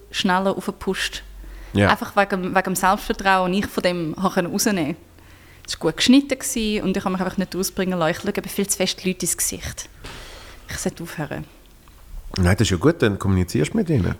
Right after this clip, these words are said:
Speaker 1: Nein, aber ich interpretiere dann Sachen in ihr Gesicht rein.
Speaker 2: Mhm.
Speaker 1: Zum Beispiel, was sie zum Morgen gegessen haben, ob es das Bärli eigentlich gerade untereinander generell schlecht hat oder ob es mich einfach scheiße findet.
Speaker 2: Ob du der Auslöser bist, dass
Speaker 1: <laughs> Ja,
Speaker 2: sie
Speaker 1: wieso?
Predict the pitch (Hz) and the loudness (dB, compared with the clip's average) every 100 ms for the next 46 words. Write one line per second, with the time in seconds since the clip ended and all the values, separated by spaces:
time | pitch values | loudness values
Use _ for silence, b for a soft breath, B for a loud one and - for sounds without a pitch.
0 | - 196 214 214 214 - - - 208 190 | -4 -2 2 2 0 -4 -8 -2 0 0
1 | - 196 - 190 208 175 147 - 190 160 | 0 -4 -2 -2 0 -2 -2 -2 -4 -4
2 | 170 170 - - 170 - - 160 160 160 | -4 -6 -6 -4 -6 -6 -4 -2 -2 -2
3 | - 92 98 120 120 110 87 87 - 180 | 2 4 6 6 6 6 4 0 -2 -2
4 | - 196 196 - - 170 170 175 - 165 | -2 -2 -2 -2 -2 -2 -2 -4 -2 -2
5 | - 151 156 156 160 - 185 - 170 180 | -2 -2 0 0 -4 -4 -4 2 4 4
6 | 185 170 185 - 180 196 185 196 175 196 | 4 2 -2 -2 -2 0 0 2 0 2
7 | 185 - 180 - - 175 165 160 160 - | 0 2 0 0 -2 -4 -2 -4 -4 -2
8 | - - 165 165 151 - 147 156 - 165 | -4 -2 -2 0 -2 0 0 0 -2 -2
9 | 156 151 151 - - B 78 B 120 - | 0 0 -2 -6 -12 B -4 B 2 8
10 | 143 147 160 143 233 131 127 107 107 95 | 8 10 8 8 10 10 8 6 8 8
11 | - 117 - 247 233 143 - | 10 10 12 12 8 6 6